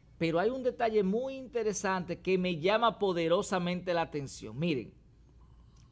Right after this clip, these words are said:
oigan esto. Esto, esto, esto es muy delicado. El reglamento, cito al Diario Libre, establece que los entes y órganos administrativos pueden, oiga el término,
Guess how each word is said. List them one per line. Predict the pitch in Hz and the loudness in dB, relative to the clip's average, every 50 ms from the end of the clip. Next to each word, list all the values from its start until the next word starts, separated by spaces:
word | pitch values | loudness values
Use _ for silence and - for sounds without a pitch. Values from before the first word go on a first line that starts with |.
| - - - | -20 -8 -4
oigan | 147 175 175 156 | -2 -2 0 -2
esto. | 131 107 101 - - - - - - - - - - - - - - - - - - - - - - - - - - | -4 -8 -12 -14 -20 -20 -20 -20 -20 -20 -20 -20 -20 -20 -20 -20 -20 -20 -20 -20 -20 -20 -20 -20 -20 -20 -20 -20 -18
Esto, | 160 143 - 160 147 151 - - | -18 -8 -6 -6 -6 -4 -6 -6
esto, | 160 151 208 - | -6 -4 -6 -4
esto | - 196 196 202 226 | -4 -4 0 0 0
es | 202 | 0
muy | 202 214 214 | 2 2 0
delicado. | 208 208 175 143 - - 123 95 65 65 - - - - - - - - - - - - - - - - - | 2 0 0 -2 -6 -8 -10 -12 -12 -14 -18 -20 -20 -20 -20 -20 -20 -20 -20 -20 -20 -20 -20 -20 -18 -4 0
El | 180 196 | 2 4
reglamento, | 202 226 240 254 254 254 262 269 262 247 220 - 214 202 190 - - | 4 4 6 4 4 4 4 0 -2 -2 -4 -4 -6 -6 -8 -8 -12
cito | - - - - 214 220 180 - 226 226 | -12 -10 -6 -4 -6 -4 -2 0 2 2
al | 214 196 185 | 2 2 2
Diario | 185 190 196 202 208 | 2 2 2 2 0
Libre, | 202 196 175 151 135 143 160 185 - - - - - - - | 0 0 -2 -2 -2 -2 -4 -6 -10 -14 -20 -20 -12 -4 -4
establece | 185 180 185 214 208 208 220 233 202 - 196 185 | -4 0 2 2 2 4 4 2 2 2 -2 -2
que | - 180 190 185 | -2 2 2 2
los | 190 180 - - - | 2 2 -2 -4 2
entes | - 269 294 294 277 247 185 - 180 170 - - - | 4 6 6 6 2 0 -2 0 -2 -2 -2 -6 -2
y | 185 180 196 | 0 2 4
órganos | 214 226 233 233 220 202 - - - | 4 4 4 2 2 0 -2 2 6
administrativos | - 240 269 - - - 202 214 208 208 220 196 220 208 196 180 170 156 147 139 - - - - - - - - - - - - | 6 6 6 6 0 -8 -4 -2 0 0 0 0 0 -2 0 0 0 0 -2 -2 -4 -10 -20 -20 -20 -20 -20 -20 -20 -18 -2 0
pueden, | 262 311 311 311 339 339 349 339 311 254 240 220 196 175 151 131 120 110 - - | 4 8 8 8 8 8 8 6 6 4 4 4 4 2 0 -2 -6 -10 -12 -6
oiga | - 139 135 170 | -4 2 2 2
el | 202 190 | 2 6
término, | - 254 285 302 285 247 220 208 202 220 240 | 6 8 8 8 6 2 -2 -4 -4 -6 -10